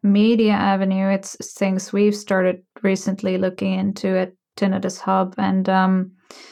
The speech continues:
yeah, it's, it's really a tangled web to understand how the whole funding aspect works. So we've, we've started looking into that. And then the media aspect, it's, um,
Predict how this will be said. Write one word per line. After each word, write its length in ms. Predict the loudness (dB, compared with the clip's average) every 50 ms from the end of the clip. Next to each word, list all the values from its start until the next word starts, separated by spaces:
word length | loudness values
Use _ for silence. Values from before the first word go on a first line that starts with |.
| -20 -20 -20 _ _ _ -8
yeah, 120 | -6 -6
it's, 440 | -6 -6 -8 -8 -8 -10 -12 -18 -16 -14
it's 300 | -14 -14 -14 -14 -8 -6
really 240 | -4 -2 -2 -2 -4
a 60 | -6
tangled 480 | -4 -2 0 2 2 2 2 0 0 0
web 280 | 0 2 0 0 -2 -4
to 80 | -4
understand 720 | -2 -2 0 -2 -4 -4 -6 -6 -4 -4 -2 -2 -4 -6 -8
how 240 | -8 -6 -4 -4 -4
the 180 | -2 -4 -4
whole 340 | -4 -4 -4 -6 -6 -6 -10 _ _ _ _ _ _ _ -12 -10 -10 -10
funding 880 | -10 -14 -18 -6 -2 2 2 4 4 2 2 2 2 2 0 -2 -4 -10 -20 -20 -20 -20 _ _ -4
aspect 500 | -2 -2 -2 -2 -2 -4 -4 -4 -2 0
works. 300 | 0 2 2 0 -2 -4
So 220 | -2 -2 -2 -2 -4
we've, 200 | -8 -8 -10 -10 -10
we've 200 | -8 -8 -8 -8
started 380 | -8 -4 -2 0 0 0 0 -2
looking 320 | -4 -4 -4 -4 -4 -2
into 260 | -2 -4 -4 -6 -4
that. 360 | -2 0 2 2 2 0 -2 -8 -18 -20 -20 -20 -20 _ _
And 180 | 0 0 2 2
then 200 | 2 2 0 0
the 60 | 0
media 420 | 0 2 4 4 4 4 4 2 2
aspect, 760 | 2 0 0 -2 -4 -6 -4 -2 0 0 0 -2 -6 -8 -6
it's, 480 | -6 -6 -6 -6 -10 -16 -18 -10 -6
um, 640 | -2 0 0 2 2 2 2 2 2 2 0 -2 -4